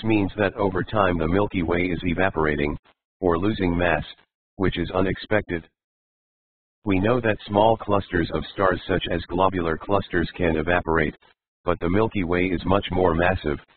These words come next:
so you would think long-term evaporation would be minimal.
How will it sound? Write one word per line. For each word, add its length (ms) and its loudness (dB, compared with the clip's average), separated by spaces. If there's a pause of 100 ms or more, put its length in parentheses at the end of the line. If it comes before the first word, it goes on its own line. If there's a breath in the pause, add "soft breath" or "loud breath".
(400)
so 100 0
you 180 0
would 220 -2
think 220 -2
long-term 520 2
evaporation 760 0
would 140 -2
be 120 0
minimal. 440 -2